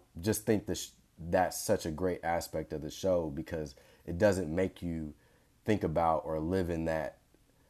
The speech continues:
concept that he's an outsider or she's an outsider, they're an outsider to this community. Th-, they're very much,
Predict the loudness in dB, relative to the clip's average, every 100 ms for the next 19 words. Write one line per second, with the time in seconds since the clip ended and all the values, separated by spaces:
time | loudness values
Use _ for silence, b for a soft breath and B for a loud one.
0 | _ -4 0 0 0 -2 -2 -4 0 -2
1 | 0 0 -2 -2 0 0 -2 -6 -4 -6
2 | -2 -2 0 -2 -2 0 0 0 0 -2
3 | 0 -2 -2 -2 -2 -2 -6 b b b
4 | b -4 -2 -4 -2 0 0 0 -4 -4
5 | -6 0 2 2 2 2 2 0 -2 -4
6 | -14